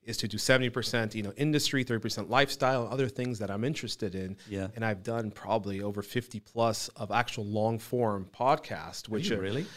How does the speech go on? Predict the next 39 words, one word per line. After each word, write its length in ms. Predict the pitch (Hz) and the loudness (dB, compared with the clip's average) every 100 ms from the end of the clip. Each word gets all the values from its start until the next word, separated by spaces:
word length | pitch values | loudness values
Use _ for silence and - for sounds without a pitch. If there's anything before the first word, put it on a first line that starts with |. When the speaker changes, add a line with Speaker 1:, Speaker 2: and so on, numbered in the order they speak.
| - | -10
Speaker 1:
Yeah, 200 | 120 185 | 0 4
and 220 | 117 117 | 4 2
we've 120 | 110 - | -2 -4
produced 400 | 123 117 131 - | -2 2 2 2
them 160 | 139 | 0
and 140 | 117 104 | 0 0
done 220 | 113 131 | 2 4
it, 120 | 139 | 2
and 180 | 107 107 - _ _ | 0 -2 -8 _ _
through 160 | 135 | -4
ev-, 180 | 151 160 | 2 2
it's 160 | - - | 2 2
like 100 | 151 | 2
reading 200 | 113 147 | 4 0
fifty 340 | 143 - 127 113 | 0 -2 -2 -4
books. 560 | - 95 - - - - _ - | -6 -12 -10 -10 -10 -16 _ -12
Speaker 2:
Yeah. 100 | 98 | -8
Speaker 1:
You 60 | |
know, 240 | 104 104 - | -6 -8 -6
and 100 | 113 | -4
I've 180 | 107 104 | -2 -2
learned 340 | 107 127 147 | 0 2 2
so 140 | 143 123 | 0 -2
much, 300 | 113 110 - | 0 -2 -2
and 80 | 98 | -6
I've 100 | 92 | -4
built 180 | 127 | -6
relationships, 960 | 110 107 113 127 117 104 - 92 - - | -4 -4 -2 -2 -4 -4 -4 -6 -6 -8
and 200 | 120 101 | -8 -10
through 120 | 117 | -10
the 100 | 117 | -12
process 680 | 110 - 123 127 127 92 92 | -12 -2 2 2 0 -4 -6
of 120 | 95 - - _ - | -8 -10 -20 _ -4
understanding 520 | 135 135 - 120 110 | 0 0 2 0 0
what 140 | 113 | -4
to 80 | - | -4
do, 120 | 165 | 0
and 80 | 175 | 2
also 260 | 147 175 | 2 0